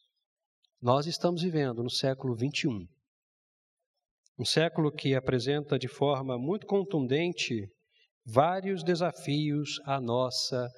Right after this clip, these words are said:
identidade cristã. Ao longo da história, em cada momento da história,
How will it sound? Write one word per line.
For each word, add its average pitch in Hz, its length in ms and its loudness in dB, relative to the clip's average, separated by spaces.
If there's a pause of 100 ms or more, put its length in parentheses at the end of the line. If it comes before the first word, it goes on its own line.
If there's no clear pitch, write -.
(320)
identidade 110 800 -2 (100)
cristã. - 560 -6 (720)
Ao 139 180 6
longo 208 480 0
da 190 160 0
história, 101 1040 -2 (640)
em 131 140 4 (140)
cada 196 420 2
momento 175 640 0
da 185 100 2
história, 101 800 -2